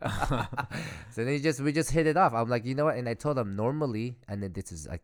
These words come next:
Speaker 1: I think the beautiful thing about Islam. I was like, I told him normally, you know, like,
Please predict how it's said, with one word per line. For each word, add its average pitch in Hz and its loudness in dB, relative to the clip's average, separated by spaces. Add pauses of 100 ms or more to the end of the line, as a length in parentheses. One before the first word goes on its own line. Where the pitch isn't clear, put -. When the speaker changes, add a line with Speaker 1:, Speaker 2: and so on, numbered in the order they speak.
Speaker 1:
I 95 -4
think 92 -8
the 87 -6
beautiful 85 -6
thing 87 -10
about 78 -8
Islam. 104 -8
I 101 -8
was 82 -6
like, 92 -10
I 98 -8
told 101 -6
him 85 -4 (500)
normally, 95 -4
you 87 -6
know, 85 -6
like, 85 -8